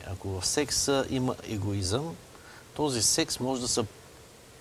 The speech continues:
превърне в бреме, може да се превърне в товар на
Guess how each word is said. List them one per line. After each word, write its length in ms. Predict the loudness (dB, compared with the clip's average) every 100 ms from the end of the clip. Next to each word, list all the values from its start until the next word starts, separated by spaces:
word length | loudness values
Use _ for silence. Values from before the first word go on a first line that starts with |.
| -4
превърне 500 | 0 4 4 4 2
в 220 | 2 0
бреме, 680 | 0 -2 0 2 2 0 -2 -2
може 240 | 0 2
да 60 | 2
се 100 | 0
превърне 500 | -2 -2 0 0 0
в 180 | -2 -2
товар 300 | -4 -2 -2 -4 -12 -20 -20 -18 -18 -6
на 380 | -2 0 0 -2